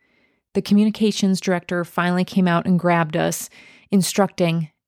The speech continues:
"You have two questions." She led us to the makeshift green room in Kate's home,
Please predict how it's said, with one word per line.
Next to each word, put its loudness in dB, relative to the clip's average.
"You 4
have -2
two 2
questions." -4
She 0
led 4
us -2
to -16
the 0
makeshift 0
green 2
room 2
in 0
Kate's -6
home, -2